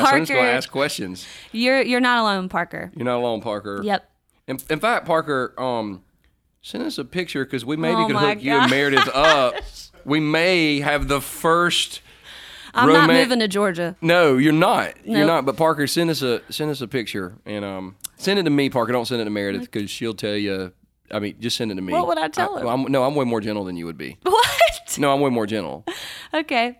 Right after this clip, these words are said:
Speaker 1: Okay.
Speaker 2: Uh, moving on. Okay, Stephanie from West Virginia asks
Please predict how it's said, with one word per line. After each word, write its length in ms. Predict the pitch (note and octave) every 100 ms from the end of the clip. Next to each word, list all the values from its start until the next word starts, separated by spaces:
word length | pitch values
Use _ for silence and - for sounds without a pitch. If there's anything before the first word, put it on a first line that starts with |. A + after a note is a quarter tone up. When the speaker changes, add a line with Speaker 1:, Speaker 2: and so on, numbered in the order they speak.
| -
Speaker 1:
Okay. 240 | G2 D#2+ - - - _
Speaker 2:
Uh, 540 | A3 A3+ A3+ A3 G#3+ -
moving 260 | - G4 A4+ A4 B4
on. 240 | C#4+ D3+ - _ -
Okay, 500 | D4 G4 D4+ G#3+ -
Stephanie 760 | - - E4 F4+ F#4 F4 E4+
from 280 | D#4 C4+ B3
West 240 | A3 A3+ -
Virginia 600 | G3+ G3+ G3+ F3+ F3 E3+ -
asks 520 | F#3 F#3 - - -